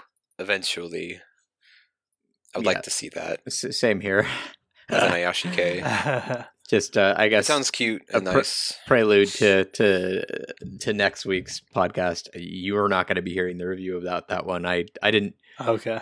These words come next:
Speaker 2: I will be going back to it, but I didn't, I didn't finish it, and I don't <laughs> plan to finish it anytime soon. So.
Speaker 3: That's, yep,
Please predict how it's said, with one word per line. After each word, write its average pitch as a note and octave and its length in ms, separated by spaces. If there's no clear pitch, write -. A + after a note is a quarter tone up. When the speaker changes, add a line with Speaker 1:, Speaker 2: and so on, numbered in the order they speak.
Speaker 2:
I B2 100
will C#3+ 180
be C3 100
going A#2 240
back G#2 240
to C#3+ 140
it, - 120
but G2 120
I G2 80
didn't, F#2+ 320
I G2 80
didn't G#2 180
finish G2+ 320
it, G2+ 60
and D#2+ 100
I F#2 60
don't F#2+ 180
<laughs> - 20
plan - 280
to - 80
finish G2+ 280
it G#2 80
anytime F#2+ 380
soon. - 360
So. - 340
Speaker 3:
That's, - 460
yep, C3 180